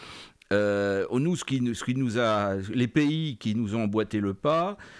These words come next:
euh, ce qui les a vraiment, euh, motivés, c'est, euh, d'une part, bon, la, la réconciliation entre les, les différents ennemis d'avant, la paix, la démocratie, la création d'un état de droit.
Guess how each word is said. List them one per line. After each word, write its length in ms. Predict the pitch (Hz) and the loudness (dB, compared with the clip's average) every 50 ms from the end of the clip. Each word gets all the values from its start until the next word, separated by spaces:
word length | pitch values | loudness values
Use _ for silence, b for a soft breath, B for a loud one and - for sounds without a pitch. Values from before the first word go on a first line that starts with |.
| B B B B - | B B B B -2
euh, 1120 | 92 98 98 98 98 98 95 95 95 92 92 92 90 87 85 87 87 64 76 67 53 73 65 67 | 0 0 2 2 2 2 2 2 2 2 0 0 0 0 -2 -2 -2 -4 -4 -6 -6 -8 -10 -10
ce 180 | 85 - - - | -8 -8 -8 -6
qui 140 | - 131 | -2 0
les 240 | 131 131 120 107 101 | 2 2 2 2 4
a 220 | 120 113 107 101 92 | 2 4 4 2 2
vraiment, 540 | 90 101 110 107 110 113 113 107 104 98 | 0 0 0 2 2 0 0 0 0 0
euh, 320 | 92 92 92 80 82 87 62 - 92 - | 0 0 -2 -2 -4 -6 -8 -10 -10 -6
motivés, 720 | 101 98 104 104 - - 98 90 95 127 160 180 190 165 | -2 0 0 0 -2 -2 -2 0 2 2 2 2 0 0
c'est, 540 | 135 - - - 117 117 113 110 113 107 - - | -2 -4 -2 0 2 2 2 2 0 -2 -4 -4
euh, 100 | 92 87 | -4 -4
d'une 240 | 85 92 107 110 95 | -2 0 0 0 0
part, 320 | - 117 113 107 101 82 | 0 2 2 2 0 0
bon, 240 | 80 82 82 82 78 - 82 92 98 - - - - | -2 -4 -4 -4 -6 -8 -12 -18 -18 -20 -20 -18 -12
la, 200 | - 76 90 92 85 _ | -8 -6 -6 -6 -6 _
la 160 | - 98 87 82 | -6 -6 -4 -4
réconciliation 1120 | 85 92 - 101 98 - - 101 95 95 101 104 - - - 170 185 190 190 - 95 90 | -4 -6 -4 -4 -6 -4 -4 -4 -4 -2 -2 -4 -4 -6 -6 -4 -4 -4 -4 -6 -6 -4
entre 240 | 87 92 - - 87 | -6 -6 -6 -6 -6
les, 320 | 85 82 76 71 80 80 - B B B B B B B B B B | -4 -4 -4 -4 -6 -8 -12 B B B B B B B B B B
les 140 | - 82 85 | -6 -6 -4
différents 480 | 80 87 85 - - 90 85 80 85 85 | -4 -4 -6 -4 -4 -4 -4 -2 -2 -2
ennemis 460 | 78 87 85 85 92 117 123 123 110 | -2 0 0 0 0 0 -2 -2 -2
d'avant, 500 | 82 85 85 80 113 147 156 165 175 185 B B B B B B | -4 -4 -2 -2 -2 -2 -2 -4 -6 -8 B B B B B B
la 160 | B - 104 98 | B 0 0 0
paix, 560 | - - 123 123 131 143 156 190 98 92 _ - | 0 2 2 2 2 2 -2 -4 -8 -10 _ -2
la 140 | 95 104 110 | 0 0 2
démocratie, 720 | 107 113 107 107 107 95 - - 101 98 - - - 175 180 | 2 2 2 2 0 -2 -2 -2 -2 -2 -2 -4 -4 -2 0
la 120 | 127 104 | 0 -2
création 420 | - - 104 95 92 - - 135 | -2 -2 -4 -4 -4 -2 -4 -2
d'un 180 | 117 101 90 92 | -2 0 0 0
état 240 | 98 92 - 104 98 | 0 -2 -2 -2 -2
de 80 | 98 | -2
droit. 360 | 107 131 147 185 180 165 135 | -2 -4 -4 -4 -4 -4 -6